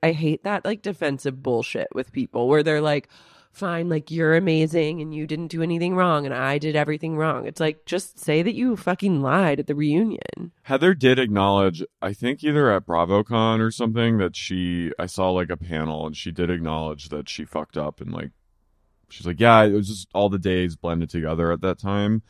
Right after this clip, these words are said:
Speaker 2: So, like, sh-, to her credit, she did acknowledge, like, she, she flubbed
Speaker 1: Yeah.
Speaker 2: the dates and did mistake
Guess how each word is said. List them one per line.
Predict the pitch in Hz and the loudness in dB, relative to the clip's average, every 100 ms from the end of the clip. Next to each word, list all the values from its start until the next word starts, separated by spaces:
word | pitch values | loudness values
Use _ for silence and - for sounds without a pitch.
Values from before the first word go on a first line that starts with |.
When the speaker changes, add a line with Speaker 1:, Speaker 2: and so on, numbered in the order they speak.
| _ - - | _ -20 -20
Speaker 2:
So, | - 139 | 2 6
like, | 139 | 6
sh-, | - - | 4 -8
to | - 147 | 0 2
her | 160 | 4
credit, | 156 131 | 6 4
she | - 120 | 4 0
did | 113 113 | 4 4
acknowledge, | 101 95 92 90 85 | 4 4 4 2 0
like, | 87 - | -4 -4
she, | - - 78 _ | -14 -14 -16 _
she | - 104 95 | -6 -2 -2
flubbed | - 98 80 78 76 80 87 _ | 0 2 2 0 -6 -16 -20 _
Speaker 1:
Yeah. | 156 143 120 | -4 -2 -2
Speaker 2:
the | 107 | -6
dates | 87 80 80 110 - - - | -2 0 0 -2 -4 -20 -4
and | 92 90 | -2 2
did | 90 85 82 | 2 2 2
mistake | 80 85 80 - 82 80 - | 0 0 -2 -4 -2 -2 -6